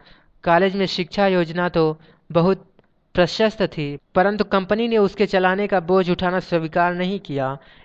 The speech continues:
इसलिए उसका काम भाषाओं की शिक्षा तक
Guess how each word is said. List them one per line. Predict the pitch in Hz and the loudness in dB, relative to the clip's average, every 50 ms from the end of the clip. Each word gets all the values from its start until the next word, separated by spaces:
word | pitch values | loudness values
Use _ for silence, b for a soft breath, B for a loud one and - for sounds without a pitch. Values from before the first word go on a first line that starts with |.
| b - | b -4
इसलिए | 208 202 - - 202 196 190 | -4 -4 -4 -2 0 2 2
उसका | 185 180 175 - - 185 170 | 2 0 -2 -2 -2 -2 -2
काम | 165 - 165 165 165 165 165 170 b b b b _ - | 0 0 0 0 0 -2 -4 -8 b b b b _ -10
भाषाओं | 147 156 175 175 - - 196 185 190 202 202 | -2 0 0 0 2 2 2 2 2 0 -2
की | 202 190 165 | -4 -8 -8
शिक्षा | - - 175 160 - - - 185 185 | -6 -6 -8 -8 -6 -4 -4 -2 -2
तक | 185 175 160 151 | -2 -4 -4 -6